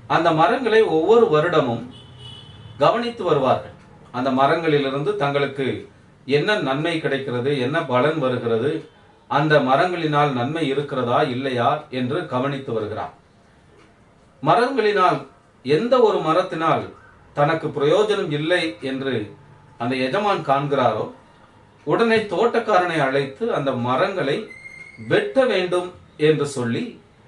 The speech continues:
அந்த தோட்டக்காரனுடைய கரங்களிலே கோடரியை கொடுத்து வேர் அருகே வைப்பதற்கு கட்டளையிடுகிறார். வேர் அருகே வைக்கப்பட்ட ஒரு மரம் இருக்கிறது என்றால் அந்த மரத்தினுடைய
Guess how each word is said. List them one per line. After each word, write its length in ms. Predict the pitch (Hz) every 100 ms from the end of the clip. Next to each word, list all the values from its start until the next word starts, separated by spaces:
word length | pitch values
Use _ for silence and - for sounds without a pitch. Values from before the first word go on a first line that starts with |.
| - -
அந்த 240 | 135 156 160
தோட்டக்காரனுடைய 840 | 175 220 - - 160 156 143 135 127 113 95 -
கரங்களிலே 480 | 139 151 156 135 139 139 139
கோடரியை 480 | 151 180 160 135 120
கொடுத்து 380 | 117 110 196 214 - _ - _ _ 120
வேர் 440 | 127 185 233 233 -
அருகே 360 | 139 143 147 147 127
வைப்பதற்கு 600 | 135 135 127 110 - 185 117 -
கட்டளையிடுகிறார். 640 | 120 131 123 107 110 - - _ - - _ _ _ - _ _ -
வேர் 300 | 170 247 233
அருகே 260 | 202 196 175
வைக்கப்பட்ட 600 | 160 160 - 180 165 160 143 110 - - _ _ _ _ _ _
ஒரு 160 | 123 135
மரம் 340 | 135 143 143
இருக்கிறது 400 | 165 147 151 143 127
என்றால் 320 | 123 165 -
அந்த 140 | 135 123
மரத்தினுடைய 520 | 127 160 160 147 131